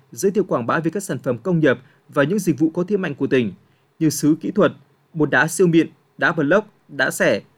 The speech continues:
các mẫu khoáng sản khác, ngói màu, các sản phẩm gỗ rừng trồng chế biến, gỗ ghép thanh, gỗ ván ép, đũa gỗ. Cùng với các sản phẩm công nghiệp tiêu biểu, các mặt hàng chủ lực là những sản phẩm ô cốp ba sao, bốn sao của tỉnh cũng được trưng bày,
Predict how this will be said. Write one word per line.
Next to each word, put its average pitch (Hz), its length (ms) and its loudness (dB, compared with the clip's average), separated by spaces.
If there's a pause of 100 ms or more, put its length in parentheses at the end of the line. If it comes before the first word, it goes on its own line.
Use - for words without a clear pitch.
(140)
các 202 100 -2
mẫu 180 120 2
khoáng 185 180 -6
sản 151 220 -4
khác, 220 240 -2 (340)
ngói 139 180 -2
màu, 143 300 4 (220)
các 220 120 -6
sản 147 180 -2
phẩm 127 160 -2
gỗ 185 160 0
rừng 175 200 -2
trồng 139 200 -2
chế 143 100 -2
biến, 135 260 0 (640)
gỗ 165 100 2
ghép 214 220 -2
thanh, 170 260 0 (120)
gỗ 156 140 -2
ván 151 180 -2
ép, 220 220 -4 (380)
đũa 156 160 0
gỗ. 190 300 0 (1040)
Cùng 185 140 6
với 185 100 4
các 247 100 -2
sản 180 160 -2
phẩm 143 200 -4
công 190 200 0
nghiệp 175 180 4
tiêu 185 120 4
biểu, 156 200 6
các 214 200 -6
mặt 180 120 -4
hàng 156 200 -4
chủ 131 160 -4
lực 131 140 2 (180)
là 139 120 -4
những 156 120 -4
sản 135 200 -6
phẩm 113 180 -4
ô 170 100 0
cốp 214 200 -2
ba 175 160 -2
sao, 165 200 0
bốn 143 140 -2
sao 170 180 -4
của 135 160 -4
tỉnh 123 220 -2 (100)
cũng 190 120 -6
được 147 160 2
trưng 165 160 -6
bày, 127 200 2